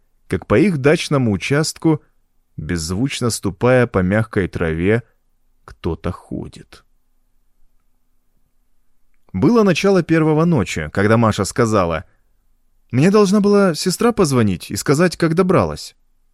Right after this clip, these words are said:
«Куда?» спросил Костя,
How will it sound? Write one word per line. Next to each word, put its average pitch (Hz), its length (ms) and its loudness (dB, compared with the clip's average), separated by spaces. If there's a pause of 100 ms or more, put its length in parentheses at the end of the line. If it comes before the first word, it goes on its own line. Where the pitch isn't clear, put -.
(260)
«Куда?» 113 500 0 (720)
спросил 107 360 0
Костя, 151 540 0